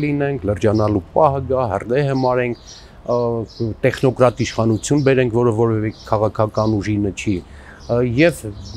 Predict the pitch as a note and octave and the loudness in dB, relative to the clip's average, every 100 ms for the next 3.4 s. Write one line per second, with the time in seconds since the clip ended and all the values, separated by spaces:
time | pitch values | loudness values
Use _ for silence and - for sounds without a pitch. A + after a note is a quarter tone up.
0 | G2+ A#2 - C3+ - D3 A#2 A#2 A2 A2+ | -2 0 0 -2 0 0 0 0 0 0
1 | A#2+ A2+ - A#2 - - - - - - | 0 0 -2 -4 -6 -14 -18 -20 -20 -16
2 | - G#2 A2 - A#2+ C#3 A#2+ A2 A#2 A2+ | -4 -2 0 0 0 0 0 0 2 0
3 | G#2 A2+ F2 | 0 -2 -2